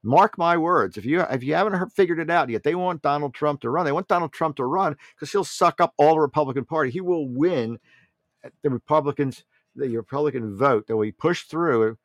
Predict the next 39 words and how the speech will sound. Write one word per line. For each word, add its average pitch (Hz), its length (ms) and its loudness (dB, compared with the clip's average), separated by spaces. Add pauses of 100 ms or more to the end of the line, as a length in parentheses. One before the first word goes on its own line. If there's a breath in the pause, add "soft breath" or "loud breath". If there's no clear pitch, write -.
(120)
at 120 100 -8
a 120 40 -4
convention, 120 540 -6
and 98 100 -8
he 139 140 -2
will 185 140 0
get 147 120 -2
on 151 200 0
the 143 60 -4
ballot 143 340 2
and 110 80 -10
he 135 100 -2
will 120 160 0
lose. 123 400 2 (800)
This 143 160 -10
is 139 80 -6
what 143 120 0
they 123 120 0
want. 120 260 0
They 131 80 0
wanna 156 160 0
make 135 160 -4
such 151 220 -4
an 143 120 -10
ass 147 360 -4
out 87 180 -10
of 82 60 -16
him 92 280 -16 (800)
that, 120 180 -2 (340)
that, 135 160 -6 (100)
that 120 100 -4
he'll 135 240 2
get 131 140 0
in 147 220 0
and 123 40 -10
he 117 80 -8
will 117 220 -6
lose. 131 480 -4 (1120)
So 104 380 -6